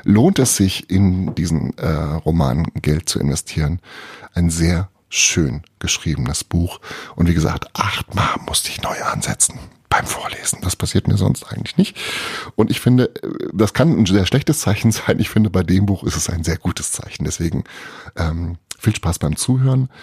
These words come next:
Und auch da glaube ich, dass man gar nicht beim ersten Zuhören sofort den, diese ganzen Bilder im Kopf hat, sondern manchmal lohnt sich's dann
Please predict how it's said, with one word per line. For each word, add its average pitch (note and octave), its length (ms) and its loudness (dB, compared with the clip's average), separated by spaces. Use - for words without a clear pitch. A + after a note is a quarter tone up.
Und G2+ 240 2
auch - 220 -2
da E3 400 2
glaube G2+ 300 0
ich, - 100 -8
dass - 160 -4
man F2+ 140 2
gar E2+ 160 0
nicht D3+ 140 0
beim F2 160 2
ersten B2 340 -2
Zuhören A#2 640 2
sofort A2+ 480 0
den, G#2 720 4
diese F2+ 240 -2
ganzen G2+ 920 0
Bilder C3+ 300 0
im G2+ 80 -6
Kopf - 260 -4
hat, - 140 -4
sondern G2 260 2
manchmal A#2 340 2
lohnt A#2+ 180 2
sich's A#2+ 140 0
dann A2 200 2